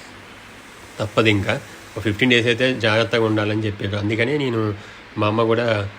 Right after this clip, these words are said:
"ఇంక ఇప్పుడు వద్దులేమ్మా, తర్వాత వస్తా" అని చెప్పింది. నేను కూడా ఇంకా టిఫిన్ చేసేసాను, ఇంకా రెడీ అవ్వాలి. రెడీ అయ్యి మళ్ళీ అక్కడికి వెళ్ళాలన్నమాట.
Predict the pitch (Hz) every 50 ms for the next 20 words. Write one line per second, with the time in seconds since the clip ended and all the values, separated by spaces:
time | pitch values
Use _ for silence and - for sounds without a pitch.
0 | - - - 107 101 101 104 98 101 101 104 98 101 113 113 110 101 104 113 107
1 | 107 101 104 107 107 104 107 95 - - 107 101 101 98 98 - - 98 95 92
2 | 104 135 160 - - - - - - - - - - - - - - - - -
3 | - - - - - - - - - - - - - - - 110 110 110 113 113
4 | 117 120 113 101 107 107 101 101 98 98 95 98 98 - - - - - 113 101
5 | 117 117 113 117 107 104 110 104 101 113 107 110 117 117 113 110 101 107 101 101
6 | 101 101 110 117 117 110 104 104 101 98 104 123 160 - - - - - - -
7 | - - 101 101 104 110 110 107 107 110 120 113 107 101 107 104 98 98 101 101
8 | 98 104 98 101 107 104 104 101 98 98 95 95 95 113 131